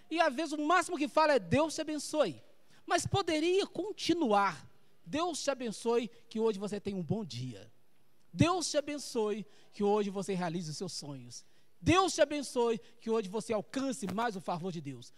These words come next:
Então, é sempre bom trazer mais alguma coisa.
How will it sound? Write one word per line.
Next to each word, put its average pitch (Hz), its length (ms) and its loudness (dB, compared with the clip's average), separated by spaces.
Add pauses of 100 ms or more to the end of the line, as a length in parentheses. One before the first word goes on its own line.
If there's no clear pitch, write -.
Então, 453 140 -8 (100)
é 311 140 2
sempre 415 680 0
bom 302 440 4 (280)
trazer 294 540 4
mais 262 320 2
alguma 240 300 2
coisa. 151 500 0